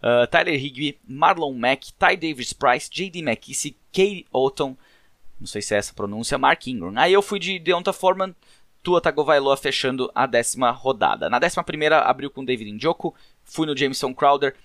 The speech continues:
Matt Ryan na sequência, James Winston, Mecole Hardman, que eu tava pensando muito em escolher o Mecole Hardman aqui.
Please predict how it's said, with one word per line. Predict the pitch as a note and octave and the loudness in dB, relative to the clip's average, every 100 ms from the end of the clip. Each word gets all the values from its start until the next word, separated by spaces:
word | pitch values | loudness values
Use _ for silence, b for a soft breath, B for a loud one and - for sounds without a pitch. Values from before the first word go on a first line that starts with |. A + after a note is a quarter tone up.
| _ | _
Matt | D3+ D#3 - | 0 0 2
Ryan | C3 B2+ | 2 2
na | A2 | -4
sequência, | A2 - C3 B2+ B2 | -6 -6 -6 -4 -2
James | C#3 C3+ G#2+ | -2 -4 -6
Winston, | A#2 A#2+ A#2+ A#2+ b b | -6 -6 -6 -8 b b
Mecole | G#2+ - D3+ | -4 0 2
Hardman, | B2+ B2+ C3 B2+ | 6 4 4 -8
que | A#2 | -6
eu | |
tava | - A#2+ | 0 0
pensando | A#2+ A2+ - A#2+ | 0 -8 -6 -6
muito | A#2+ C3 - | -6 -8 -8
em | |
escolher | B2+ - G#2+ | -8 -2 -2
o | G2+ | -2
Mecole | G2+ G2 | -4 -2
Hardman | G#2+ G2 F2 | 0 0 -4
aqui. | F2 A2 | -10 -12